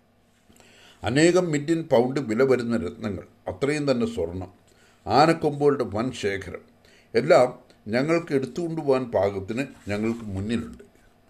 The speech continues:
പെട്ടെന്ന് ഞങ്ങളുടെ മതിഭ്രമം മാഞ്ഞുപോയി. ഞങ്ങൾ ചിരി നിർത്തി.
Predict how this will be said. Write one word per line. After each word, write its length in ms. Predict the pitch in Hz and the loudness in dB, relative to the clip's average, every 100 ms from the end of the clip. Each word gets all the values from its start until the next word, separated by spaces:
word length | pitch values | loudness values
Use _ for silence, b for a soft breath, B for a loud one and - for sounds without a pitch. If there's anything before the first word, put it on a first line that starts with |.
| b b b b _ | b b b b _
പെട്ടെന്ന് 300 | 180 185 208 | 0 0 0
ഞങ്ങളുടെ 400 | 202 156 160 165 | 0 0 0 0
മതിഭ്രമം 720 | 139 117 120 135 139 135 127 101 | 0 -2 -4 -4 -2 -2 -4 -4
മാഞ്ഞുപോയി. 440 | 95 104 90 - _ _ _ _ b b - | -4 -4 -8 -14 _ _ _ _ b b -4
ഞങ്ങൾ 240 | 127 151 | -2 0
ചിരി 300 | 143 - 120 | -2 -4 -6
നിർത്തി. 360 | 120 80 - | -6 -8 -12